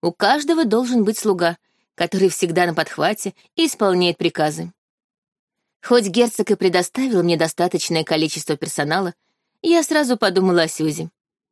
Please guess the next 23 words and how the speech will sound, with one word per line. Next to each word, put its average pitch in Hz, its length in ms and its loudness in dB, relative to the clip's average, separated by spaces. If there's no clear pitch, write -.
Наверное, 214 540 2
потому 208 400 0
что 185 240 2
имена 175 280 2
остальных 196 600 0
не 214 100 2
запоминала. 175 680 -2
Мы 180 80 2
сидели 185 360 4
в - 60 -8
карете 185 520 -2
и 302 100 -4
как - 180 0
раз 320 180 0
подъезжали 190 580 2
к 175 60 -4
женскому 180 460 0
общежитию, 160 640 -2
которое 262 420 0
располагалось 196 760 0
на 175 100 0
территории 165 480 0
Академии. 156 640 -2